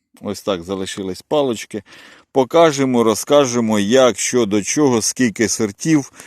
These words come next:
Ну, такий гарний тут демпосів. Якщо отримаємо сходи, якщо буде все гарно. Е, сіяли ми його двадцять дев'ятого серпня.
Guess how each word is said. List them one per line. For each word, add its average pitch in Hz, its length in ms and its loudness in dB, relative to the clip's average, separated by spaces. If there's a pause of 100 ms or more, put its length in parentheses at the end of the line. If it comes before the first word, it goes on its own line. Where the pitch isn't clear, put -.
(440)
Ну, 175 140 -2
такий 135 300 2
гарний 139 420 4
тут 117 200 -2
демпосів. 120 600 2
Якщо 123 320 2
отримаємо 117 600 0
сходи, 135 420 0
якщо 107 260 -2
буде 110 220 0
все 110 260 -2
гарно. 120 460 2 (640)
Е, 107 220 2
сіяли 123 540 4
ми 117 180 2
його 107 420 4 (1120)
двадцять 113 480 0
дев'ятого 101 760 0 (1700)
серпня. 135 640 0